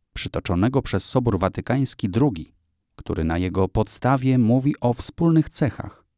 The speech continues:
łączących chrześcijan w Chrystusie i Kościele. W to uczestnictwo w życiu Chrystusowym przez chrzest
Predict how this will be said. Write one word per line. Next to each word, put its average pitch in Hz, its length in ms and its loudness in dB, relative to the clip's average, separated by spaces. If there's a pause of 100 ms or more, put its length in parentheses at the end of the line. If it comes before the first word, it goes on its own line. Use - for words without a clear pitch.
(560)
łączących 143 640 4
chrześcijan 139 720 -2
w - 100 -10
Chrystusie 143 720 -2 (300)
i 120 100 -2
Kościele. - 580 -4 (1300)
W - 120 -18
to 156 120 6
uczestnictwo 160 800 4
w 110 60 0
życiu 143 260 0
Chrystusowym 127 720 2
przez 139 240 -2
chrzest - 520 -2